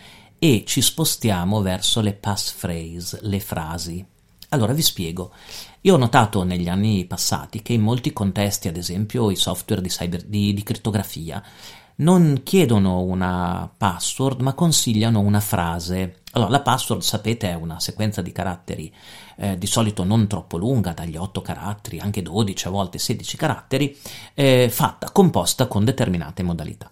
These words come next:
Quindi la password sapete benissimo che cosa sia. Che cos'è una passphrase? È una password, ma che è fatta con una frase. Quindi voi prendete una frase, vi faccio un esempio:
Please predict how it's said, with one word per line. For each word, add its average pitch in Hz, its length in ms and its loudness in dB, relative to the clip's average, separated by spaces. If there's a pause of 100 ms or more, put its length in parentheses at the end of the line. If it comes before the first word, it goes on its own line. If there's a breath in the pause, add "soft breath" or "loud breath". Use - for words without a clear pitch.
(120)
Quindi - 240 -8
la 160 100 2
password - 380 -4
sapete - 360 -4
benissimo 87 440 -6
che - 140 -16
cosa 80 180 -14
sia. - 260 -12 (560 loud breath)
Che 220 140 0
cos'è 208 220 4
una 95 200 2
passphrase? 80 880 -4
È 156 140 0
una 123 220 0
password, 110 720 -4
ma 117 440 2
che 131 140 -2
è 131 40 -2
fatta 160 360 -4
con 127 160 0
una 117 180 2
frase. 85 600 -6 (380 loud breath)
Quindi 123 260 6
voi 147 240 6 (180)
prendete 131 480 2
una 92 140 0
frase, 87 480 -2
vi 117 60 -2
faccio - 300 -6
un 98 60 0
esempio: 95 580 0